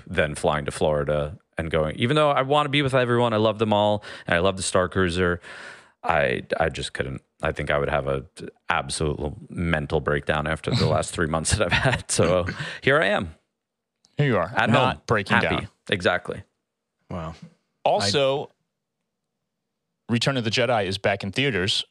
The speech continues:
Speaker 2: for a limited run to celebrate the
Speaker 1: Mm-hmm.
Speaker 2: fortieth anniversary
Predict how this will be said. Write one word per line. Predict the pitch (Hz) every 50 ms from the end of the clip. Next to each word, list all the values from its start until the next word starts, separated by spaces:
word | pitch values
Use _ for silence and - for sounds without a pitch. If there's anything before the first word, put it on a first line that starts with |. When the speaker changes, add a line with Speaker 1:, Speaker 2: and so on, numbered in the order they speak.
| _ -
Speaker 2:
for | - - - - 107 101 95 95 82
a | 85
limited | 92 101 104 107 101 101 90
run | 92 98 92 90 95 117 135
to | - -
celebrate | - - 104 98 95 90 90 85
the | 85
Speaker 1:
Mm-hmm. | 80
Speaker 2:
fortieth | - 101 92 92 92 98 -
anniversary | 92 85 85 85 98 110 - - - 165 165 165 165 165 175